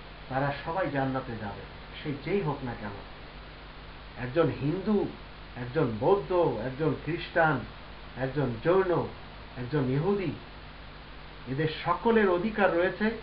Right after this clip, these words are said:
ঈমান এনে সৎ কাজ করে জান্নাতে যাওয়ার। ও আলাদা ব্যাপার, যখন ঈমান আনে কেউ আর সৎ কাজগুলি যখন আঞ্জাম দেওয়া শুরু করে, তখন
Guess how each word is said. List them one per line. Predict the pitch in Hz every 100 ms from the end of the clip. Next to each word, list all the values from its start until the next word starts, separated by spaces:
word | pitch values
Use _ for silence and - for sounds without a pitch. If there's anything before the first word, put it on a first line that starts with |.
| - - - - -
ঈমান | 139 147 165 180 170
এনে | 151 139 139 147 - -
সৎ | 156 -
কাজ | 175 156 -
করে | 143 135
জান্নাতে | 135 139 131 - 107
যাওয়ার। | 98 95 - - - - - - - - - - - - - 117
ও | 127
আলাদা | 135 208 220
ব্যাপার, | 202 185 175 151
যখন | 156 156 180
ঈমান | 156 139 165 190
আনে | 170 139 135 135
কেউ | 120 120 - - - - - -
আর | 123 -
সৎ | 156 165 -
কাজগুলি | 190 147 156 147
যখন | 143 139 139
আঞ্জাম | 131 131 160 180
দেওয়া | 170 151 135
শুরু | 139 127 123
করে, | 120 170 - - - -
তখন | 139 143 175